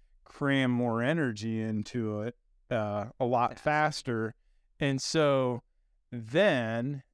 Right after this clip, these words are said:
Speaker 1: your efficiencies on road trips are gonna become closer to a car because a car has a smaller battery pack, so it can't charge quite as much. And I know some people are gonna call me out on that with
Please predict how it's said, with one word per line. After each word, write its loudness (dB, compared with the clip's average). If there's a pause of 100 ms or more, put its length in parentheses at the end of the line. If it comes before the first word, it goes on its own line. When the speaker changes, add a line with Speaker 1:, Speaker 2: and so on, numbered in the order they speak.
(120)
Speaker 1:
your 0
efficiencies -2
on -4
road 0
trips -4 (360)
are 4
gonna -2
become -2
closer 0
to -2
a -2
car -4
because -2
a -6
car 2
has -2
a -6
smaller 0
battery 2
pack, -4
so -2
it -6
can't -2 (300)
charge 0
quite 2
as 0
much. 2
And -2
I 0
know 0
some -4
people 0
are 0
gonna -2
call 0
me -2
out 2
on 0
that -2
with -2